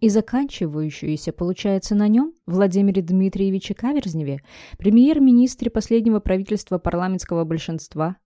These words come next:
лидере партии социалистов-революционеров,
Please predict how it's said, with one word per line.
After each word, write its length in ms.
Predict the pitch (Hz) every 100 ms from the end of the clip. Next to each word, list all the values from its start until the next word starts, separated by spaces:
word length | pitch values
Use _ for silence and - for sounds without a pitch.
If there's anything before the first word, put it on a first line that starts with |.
| _
лидере 400 | 180 240 247 190
партии 540 | - 190 214 - 175
социалистов-революционеров, 1700 | 165 165 - 170 165 185 - 160 143 - 151 147 - 151 156 202 220